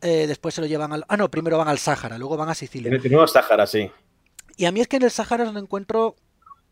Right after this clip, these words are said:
Speaker 1: la primera cosa que me chirría. Porque intentan hacer como,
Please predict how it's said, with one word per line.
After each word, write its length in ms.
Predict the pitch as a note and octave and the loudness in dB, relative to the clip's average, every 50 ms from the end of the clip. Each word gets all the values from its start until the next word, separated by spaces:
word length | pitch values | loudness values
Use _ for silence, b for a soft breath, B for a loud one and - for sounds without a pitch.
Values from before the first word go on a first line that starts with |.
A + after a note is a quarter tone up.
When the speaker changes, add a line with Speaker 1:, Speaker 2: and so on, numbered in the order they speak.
| _ _ - | _ _ -2
Speaker 1:
la 140 | F#3+ F#3+ | -2 -2
primera 260 | - F#3 F3+ G3 G3+ F#3+ | 0 -2 -4 -4 -4 -4
cosa 180 | F#3+ F#3+ A#3 | -4 -6 -10
que 100 | - F3+ | -10 -12
me 80 | D3+ C3 | -14 -14
chirría. 420 | - - B2+ A2 C3 B2+ A2 - _ _ _ _ _ _ _ _ b b b b b b b - | -12 -12 -12 -12 -12 -12 -14 -16 _ _ _ _ _ _ _ _ b b b b b b b -4
Porque 220 | F#3 F3 - F3+ | -4 -4 -4 -4
intentan 380 | F3 E3+ - A#3+ A#3+ C4+ C4+ B3 | -8 -4 -6 -6 -4 -4 -4 -4
hacer 300 | A3+ - - C4 A#3+ - | -4 -2 0 -2 -2 -2
como, 520 | - D#3+ C#3+ C#3 C3+ C3 C3 B2+ B2+ - | -6 -10 -10 -10 -12 -12 -12 -12 -14 -16